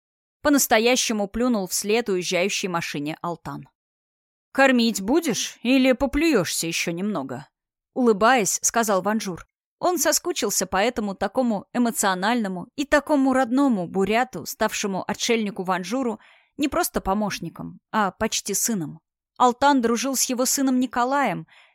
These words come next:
и, когда тот погиб, стал для шамана родным человеком. «Точно говно человек! Так с ним расстроился, совсем из головы повылетало, что хотел». Снова быстро заговорил Алтан и хитро заулыбался,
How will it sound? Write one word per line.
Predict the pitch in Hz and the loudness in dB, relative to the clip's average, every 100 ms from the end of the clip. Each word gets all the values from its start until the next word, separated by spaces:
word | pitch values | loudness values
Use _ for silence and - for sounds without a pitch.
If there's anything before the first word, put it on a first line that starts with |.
| _ - | _ -6
и, | 294 | -6
когда | - 175 185 190 | -2 -2 0 -2
тот | 196 196 - | -2 -8 -4
погиб, | 156 180 254 - _ _ | -6 -6 -10 -12 _ _
стал | - - 285 302 | -10 0 2 2
для | 240 | -2
шамана | - 196 170 170 202 185 190 | -4 -4 -4 -4 -4 -8 -12
родным | - 226 185 151 | -4 -4 -2 -6
человеком. | 143 175 170 147 - 131 - _ _ _ | -6 -6 -6 -8 -12 -16 -16 _ _ _
«Точно | - - - | -2 -2 -2
говно | 185 262 254 | 0 0 0
человек! | - 196 220 185 - _ _ - | -4 -4 -4 -6 -12 _ _ -2
Так | 294 | 0
с | - | 2
ним | 277 240 | 2 2
расстроился, | 277 - 370 320 - 196 - | 2 2 2 2 2 -2 -4
совсем | - 330 370 247 | -2 0 2 2
из | 208 | 4
головы | 254 277 233 | 6 6 4
повылетало, | 196 254 269 269 349 - | 2 0 0 4 4 4
что | - | -2
хотел». | 233 277 - 175 156 _ _ _ _ | -2 -2 -2 -8 -12 _ _ _ _
Снова | - 247 262 214 | -2 2 4 4
быстро | 185 214 - 185 170 | 2 0 -2 -2 -2
заговорил | 185 202 214 196 | 0 0 2 0
Алтан | - 180 - 254 277 - - _ | -2 -4 0 0 -2 -10 -20 _
и | - 311 | -6 -2
хитро | 339 277 302 | -2 -2 -2
заулыбался, | 269 294 294 240 185 - 160 | 0 0 2 2 2 0 -4